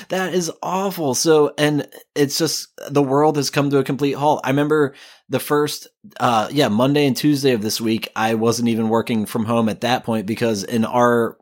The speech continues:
county, it, we didn't have any cases. And my boss, uh, was thinking, "Well, it's probably gonna get to the point where we have to work from home."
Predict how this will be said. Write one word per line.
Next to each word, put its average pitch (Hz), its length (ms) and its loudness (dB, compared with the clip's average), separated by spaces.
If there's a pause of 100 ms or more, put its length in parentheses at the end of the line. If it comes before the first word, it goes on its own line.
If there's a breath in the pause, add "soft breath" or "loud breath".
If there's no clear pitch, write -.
(100)
county, 127 360 2
it, 107 400 -2
we 107 220 -2
didn't 117 180 2
have 110 180 0
any 110 140 0
cases. 117 560 -2 (400 loud breath)
And 131 380 2
my 127 120 2
boss, 123 380 0 (140)
uh, 117 240 0
was 110 180 -2
thinking, 120 320 0
"Well, 131 220 4
it's 117 120 0
probably 131 260 2
gonna 120 160 0
get 110 120 -4
to 113 60 -6
the 107 80 -2
point 110 220 0
where 104 100 -2
we 101 100 2
have 104 120 -2
to 104 60 -6
work 101 180 -2
from 107 140 -4
home." 104 220 0